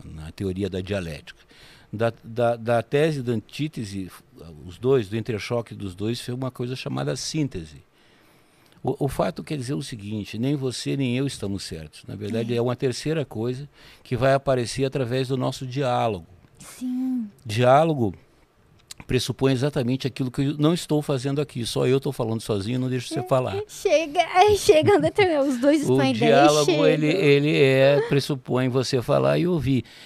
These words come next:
Speaker 1: E ouvir é escutar, né? Ouvir, a gente
Speaker 2: Sim.
Speaker 1: ouve o,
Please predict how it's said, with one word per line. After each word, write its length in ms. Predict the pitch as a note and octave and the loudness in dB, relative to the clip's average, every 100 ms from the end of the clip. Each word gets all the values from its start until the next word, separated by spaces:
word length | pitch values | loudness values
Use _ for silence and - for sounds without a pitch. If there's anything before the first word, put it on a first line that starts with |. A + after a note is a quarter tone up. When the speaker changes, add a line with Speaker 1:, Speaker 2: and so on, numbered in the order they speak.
| - | -8
Speaker 1:
E 140 | D3+ C#3 | 2 4
ouvir 600 | C3+ G2+ D3 F3+ G2 D#2+ _ _ _ | 4 2 0 0 -2 -6 _ _ _
é 180 | - A#2 | -2 0
escutar, 800 | B2+ C3+ - G3+ - C3 A2 F#2 | 0 -2 -4 2 8 8 8 2
né? 160 | G#2+ A2+ | -2 2
Ouvir, 340 | A#2+ A2 C#3+ | 2 2 2
a 40 | E3 | 2
gente 220 | F3 - | 0 2
Speaker 2:
Sim. 60 | |
Speaker 1:
ouve 260 | C#3 A#2 A2 | 0 2 0
o, 360 | F#2+ F#2 E2 | 0 -2 -8